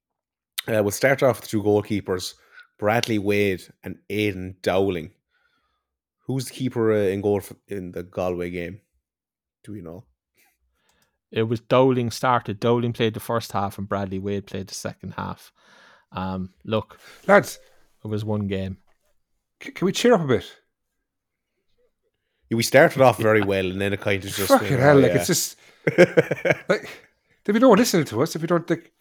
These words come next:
Speaker 3: "Bradley Wade! Come on." <laughs>
Speaker 2: But, but, yeah, but look, here's the thing. They're, like, yeah, we've brought in plenty of players, good players. Jack Doherty's a good player, obviously.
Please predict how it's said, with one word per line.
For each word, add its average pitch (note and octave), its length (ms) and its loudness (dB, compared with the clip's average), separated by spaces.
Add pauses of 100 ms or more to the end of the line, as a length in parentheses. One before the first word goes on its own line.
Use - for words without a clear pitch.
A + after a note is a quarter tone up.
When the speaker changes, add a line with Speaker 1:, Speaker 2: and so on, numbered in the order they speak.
Speaker 3:
"Bradley A3 380 6
Wade! C#4+ 600 4 (560)
Come C4 120 -4
on." B2 340 0 (1300)
<laughs> G#4 40 10 (1400)
Speaker 2:
But, - 180 -8 (140)
but, F4 120 -12 (300)
yeah, D4+ 320 12
but F4+ 100 2
look, E4+ 200 4
here's F#4+ 280 4
the D4+ 60 -8
thing. F4 400 0
They're, D4 220 -4
like, C#4 320 -2
yeah, C4 240 -14
we've B3+ 240 0
brought D4 260 6
in B3+ 340 -2 (180)
plenty B3+ 320 2
of - 40 -8
players, A#3+ 420 2
good B3 320 0
players. A#3 560 0
Jack - 280 -4
Doherty's G#3 440 4
a - 40 -20
good G#3 220 2
player, G#3 340 0
obviously. G3+ 560 -2